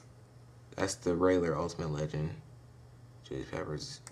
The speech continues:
And then we want, um, B J Raji because he's the only. And then we're gonna put, uh,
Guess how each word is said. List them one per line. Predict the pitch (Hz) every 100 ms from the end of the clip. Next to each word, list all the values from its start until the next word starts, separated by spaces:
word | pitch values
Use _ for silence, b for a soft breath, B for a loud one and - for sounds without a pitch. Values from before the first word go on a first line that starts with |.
| -
And | 82
then | 85 87
we | 87
want, | 87 82
um, | 82 82 85 85 85 101 - - - - - - - - - - B B B B B B B - -
B | 98
J | 101 95 90
Raji | 87 95 87 76 76 71
because | 73 - -
he's | - 80
the | 76 62
only. | 69 67 67 - - - - - - - - - - - B B B B B - - - - - - - - - -
And | 80
then | 73 71 67
we're | 78
gonna | 76 73
put, | 69 90 82
uh, | 58 69 65 62